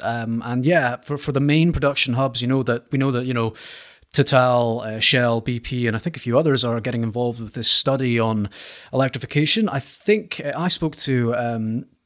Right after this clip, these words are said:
Total's North Sea boss, um, earlier this year, and I think he, I think he mentioned that some,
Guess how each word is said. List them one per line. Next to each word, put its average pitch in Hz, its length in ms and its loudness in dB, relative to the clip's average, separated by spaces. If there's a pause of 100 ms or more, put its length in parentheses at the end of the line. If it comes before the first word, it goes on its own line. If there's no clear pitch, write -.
(500)
Total's 135 440 2
North 123 200 -4
Sea 170 200 2
boss, 143 380 2
um, 113 240 -6
earlier 123 320 -4
this 117 220 2
year, 123 160 0
and 113 80 0
I - 20 -2
think 196 220 -6
he, 151 180 -4
I 120 80 -6
think 262 360 -4
he 165 60 0
mentioned 123 340 -2
that 123 120 -8
some, 123 280 0